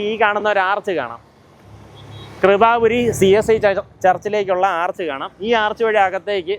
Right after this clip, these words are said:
നമുക്ക് കുറച്ചൊന്ന് പോയാൽ മതി. ഏകദേശം കിള്ളി ജംഗ്ഷനിൽ നിന്ന് നോക്കുകയാണെങ്കിൽ ഒരു മുന്നൂറ്, മുന്നൂറ്റമ്പത് മീറ്ററിനകത്തുള്ള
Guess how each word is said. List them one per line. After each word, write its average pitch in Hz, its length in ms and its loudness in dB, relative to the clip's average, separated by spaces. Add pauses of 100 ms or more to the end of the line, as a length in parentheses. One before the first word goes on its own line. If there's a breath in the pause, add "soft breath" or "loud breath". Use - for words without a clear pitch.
(140)
നമുക്ക് 190 280 -2
കുറച്ചൊന്ന് 220 400 0
പോയാൽ 165 260 2
മതി. 139 120 -4 (100)
ഏകദേശം 185 400 -2 (100)
കിള്ളി 202 260 2
ജംഗ്ഷനിൽ 220 320 -4
നിന്ന് 220 180 -6
നോക്കുകയാണെങ്കിൽ 196 500 -2
ഒരു 196 140 -2
മുന്നൂറ്, 208 360 -2
മുന്നൂറ്റമ്പത് 208 520 -2
മീറ്ററിനകത്തുള്ള 190 580 -2